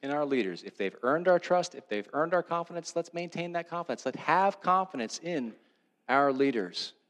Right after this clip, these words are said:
Let's choose to willingly submit to our leaders because they are keeping watch over us. Let's choose to, to submit to the authority of our local church leaders for our own sake. And let's not spread rumors.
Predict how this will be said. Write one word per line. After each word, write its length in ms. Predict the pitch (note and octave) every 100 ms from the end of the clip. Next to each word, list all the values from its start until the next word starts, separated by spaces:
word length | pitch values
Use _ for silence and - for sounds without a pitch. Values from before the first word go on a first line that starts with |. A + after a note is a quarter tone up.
| _
Let's 240 | B2+ B2 -
choose 800 | - - G#3 E3+ A2 G2+ - - _ _ _
to 100 | -
willingly 680 | B2+ C#3+ E3 C3 A2 F#2+ E2+ _ _ _ _ -
submit 680 | - C3+ B2 D3 B2 - - - _ _ _ _ -
to 200 | C3 B2
our 100 | A2+
leaders 560 | A2 G#2 F2+ F2 - - _
because 300 | _ - A2+
they 120 | C3+
are 60 | B2
keeping 460 | - B2 A2+ F#2+ F2 _ _ _ _ _
watch 440 | - G#2+ G2 - - _ _ _
over 260 | G#2+ G2 F2
us. 380 | F2+ - - - _ _ _ _ _ _ _ _ _ _ _ -
Let's 120 | A#2+
choose 300 | - G3 G#3
to, 80 | G#3+ F#3 -
to 120 | F3
submit 300 | F3+ F3+ G3+
to 60 |
the 100 | F3
authority 320 | D3+ F3+ F3+ F#3
of 100 | F3
our 60 |
local 240 | D#3+ E3+ E3+
church 300 | - F3 -
leaders 260 | F#3 F#3
for 220 | - G3
our 180 | G3 G3
own 280 | F#3+ G#3 A3
sake. 520 | - D#3+ G#2+ - - _ _ _ _ _ _
And 80 | C3+
let's 180 | D3 -
not 220 | D#3 F#3
spread 260 | - C#4 C4
rumors. 640 | B3 B3 E4 E4+ - -